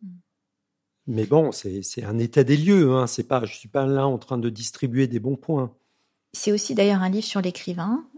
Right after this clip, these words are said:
Speaker 1: et j'aimerais revenir là, dans cette dernière
Speaker 2: Oui.
Speaker 1: fin d'émission, sur, sur toi en tant qu'écrivain, ta vie d'écrivain.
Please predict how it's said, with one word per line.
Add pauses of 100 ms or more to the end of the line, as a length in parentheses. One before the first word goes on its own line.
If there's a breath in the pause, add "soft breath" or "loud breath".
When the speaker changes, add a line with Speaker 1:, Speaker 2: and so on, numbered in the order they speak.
Speaker 1:
et
j'aimerais
revenir
là,
dans
cette (140)
dernière
Speaker 2:
Oui.
Speaker 1:
fin
d'émission,
sur, (120)
sur
toi
en
tant
qu'écrivain,
ta
vie
d'écrivain.